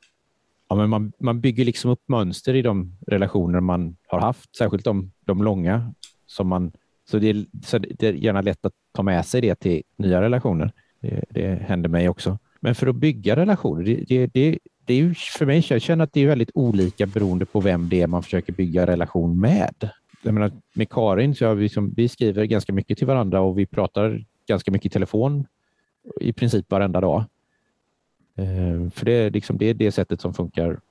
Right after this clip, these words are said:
för oss när vi inte kan ses fysiskt och ta i varandra. Det är väl det vi helst vill. Men medans andra relationer jag har, där, där är det inte, kommunikationen mellan gångerna, den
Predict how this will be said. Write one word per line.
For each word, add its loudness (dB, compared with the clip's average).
för 0
oss -2
när 2
vi 0
inte 0
kan -4
ses -2
fysiskt -2
och -4
ta 0
i 0
varandra. -2
Det -4
är 0
väl -2
det 0
vi 0
helst -2
vill. 0
Men -4
medans -4
andra -2
relationer 0
jag 2
har, 0
där, 0
där 2
är 2
det 2
inte, 0
kommunikationen 0
mellan 0
gångerna, 0
den -2